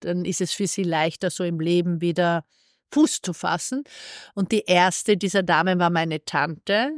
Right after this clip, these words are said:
Erzsébet Arco Pallavicini. Na ja, und abgesehen davon kennt man sich natürlich am Wörthersee.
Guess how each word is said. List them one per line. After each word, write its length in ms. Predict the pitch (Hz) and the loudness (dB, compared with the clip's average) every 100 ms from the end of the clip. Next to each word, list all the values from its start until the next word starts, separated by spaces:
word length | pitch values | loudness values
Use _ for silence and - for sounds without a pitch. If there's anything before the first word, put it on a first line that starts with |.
| 254 _ - - - | -12 _ -20 -20 -12
Erzsébet 880 | - 180 170 180 180 170 170 - - - | -2 0 0 -2 0 -2 -2 -8 -12 -6
Arco 420 | 156 156 - 175 | -6 -6 -6 -8
Pallavicini. 960 | 160 165 151 165 160 - 214 233 285 320 _ _ - - _ - | -4 -6 -6 -8 -10 -6 -4 -2 -4 -6 _ _ -20 -20 _ -8
Na 120 | 190 | 0
ja, 320 | 196 208 196 | 2 4 2
und 140 | 175 170 | 0 -2
abgesehen 440 | - - - 190 | -4 -2 -2 0
davon 340 | 180 180 208 196 | 2 0 0 -4
kennt 280 | 202 196 | -2 -2
man 120 | 180 165 | -4 -6
sich 280 | - 160 | -8 -8
natürlich 500 | 170 147 - 147 - | -10 -12 -12 -12 -12
am 140 | 139 160 | -14 -12
Wörthersee. 580 | 123 - - - - | -14 -14 -14 -12 -12